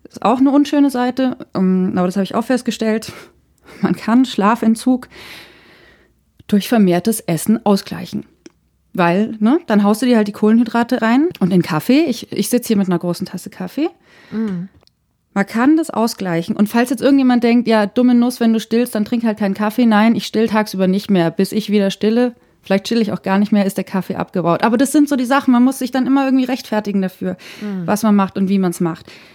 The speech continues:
Speaker 1: Genau, also ich gleiche meinen Schlafmangel durch Essen aus, was mich natürlich auch nicht so happy macht, weil ich will irgendwann wieder in meine Hosen passen.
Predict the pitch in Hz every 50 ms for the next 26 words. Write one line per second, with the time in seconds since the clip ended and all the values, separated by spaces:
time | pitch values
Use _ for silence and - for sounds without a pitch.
0 | _ _ - 254 233 185 165 160 170 175 190 - 262 285 294 - - - 208 196
1 | 190 202 226 226 - 277 277 262 - - - - _ - - 170 175 - 202 196
2 | 214 262 262 - 277 285 285 294 302 294 - - - - - - 170 175 - 233
3 | 240 - 247 269 294 294 - - - - _ _ - - - 202 196 202 190 -
4 | 190 180 - - - 214 214 233 269 269 - 277 254 226 262 254 - 285 285 285
5 | 285 277 - - 185 175 175 - - 185 - 202 208 208 202 190 185 190 185 185
6 | 180 180 175 175 175 175 185 214 233 285 269 - - 254 254 254 - 269